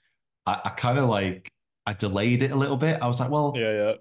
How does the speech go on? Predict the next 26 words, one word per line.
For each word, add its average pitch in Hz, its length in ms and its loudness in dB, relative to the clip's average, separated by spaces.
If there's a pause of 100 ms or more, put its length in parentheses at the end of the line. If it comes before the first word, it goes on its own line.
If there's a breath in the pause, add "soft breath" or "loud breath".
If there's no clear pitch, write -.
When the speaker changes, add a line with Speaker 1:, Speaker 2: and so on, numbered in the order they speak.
(220)
Speaker 1:
let 185 200 2
me 190 60 0
just 185 240 0
check 156 260 -2
a 123 40 0
few 101 260 2
things." 87 400 -6
Like, 101 120 -6
went 104 160 -2
straight - 260 0
Speaker 2:
Yeah. 117 60 2
Speaker 1:
on 107 60 -2
his 104 140 0
Instagram. 113 500 0
I 92 40 2
was 95 120 -2
like, 95 120 -2
"Right, 90 200 0
okay, 104 120 -4
is 113 120 2
there 127 200 -4
anything 104 400 0
of 92 80 2
him 87 160 0
actually 87 380 0
swinging?" 87 500 -2